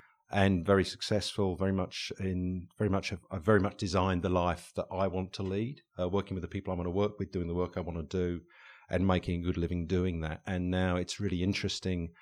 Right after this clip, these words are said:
looking back, and what we're gonna talk about today is what I now do a lot of is actually helping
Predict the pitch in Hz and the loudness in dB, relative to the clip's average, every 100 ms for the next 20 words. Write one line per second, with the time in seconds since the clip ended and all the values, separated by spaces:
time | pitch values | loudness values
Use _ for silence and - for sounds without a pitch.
0 | - - _ - 101 - 90 85 95 90 | -20 -20 _ -4 -4 0 0 4 4 2
1 | - 85 82 - 98 95 90 85 - 90 | 0 -4 -4 -4 -4 -2 -2 -2 -4 -6
2 | 80 85 - - 87 98 90 85 82 - | -4 -4 -6 -4 2 4 4 2 -2 -12
3 | - _ _ _ - 90 85 101 95 87 | -20 _ _ _ 0 2 6 8 8 8
4 | 98 104 90 90 87 85 85 87 98 95 | 6 4 2 0 0 -2 -2 2 4 4
5 | 87 98 90 95 82 87 - 85 85 | 2 0 -2 -4 -4 -4 -4 -4 -6